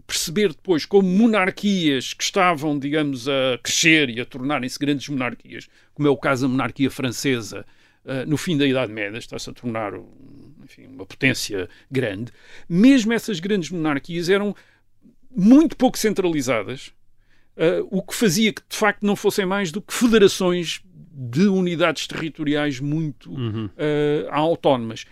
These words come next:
Speaker 1: E nas margens dessas monarquias havia sempre territórios e cidades que estavam a ser disputados entre esses, entre essas potências.
Speaker 2: Uhum.
Speaker 1: Eh, às vezes disputados, enfim, uma,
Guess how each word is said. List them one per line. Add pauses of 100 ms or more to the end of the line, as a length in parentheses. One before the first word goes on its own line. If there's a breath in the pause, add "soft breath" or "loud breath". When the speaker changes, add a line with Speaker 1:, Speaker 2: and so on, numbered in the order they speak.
Speaker 1:
E
nas
margens
dessas
monarquias (440 soft breath)
havia
sempre
territórios
e
cidades
que
estavam
a
ser
disputados
entre
esses, (380)
entre
essas
potências. (200)
Speaker 2:
Uhum. (140)
Speaker 1:
Eh, (340 loud breath)
às
vezes
disputados, (160)
enfim,
uma,